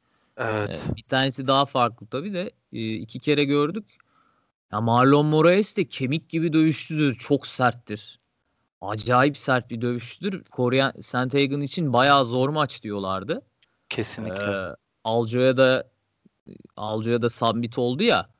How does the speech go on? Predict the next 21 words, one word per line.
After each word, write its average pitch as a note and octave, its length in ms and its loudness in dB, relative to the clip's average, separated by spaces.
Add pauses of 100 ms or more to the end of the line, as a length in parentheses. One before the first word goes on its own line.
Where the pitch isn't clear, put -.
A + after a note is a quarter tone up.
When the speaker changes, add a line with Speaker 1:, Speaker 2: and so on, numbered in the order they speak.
(1080)
Speaker 2:
Ee, - 40 -10 (1000)
Aljo'ya G2+ 400 0
da B2 80 4
submit A#2 460 0
olmuştu B2+ 880 2
ve A#2+ 380 4
böyle A2+ 380 2
çok - 260 0
çıkışta - 400 -2
olan B2 260 4
bir A2 100 -2
dövüşçüydü. A2+ 440 -2
Aljo B2+ 580 4 (320)
biraz C3 380 2
önünü B2 280 -2
kesmişti C3 600 -4
onun G#2+ 380 -4 (200)
ve, C#3 260 4 (240)
e, F#2 220 -12
önünü B2 320 0
keserek D3+ 680 0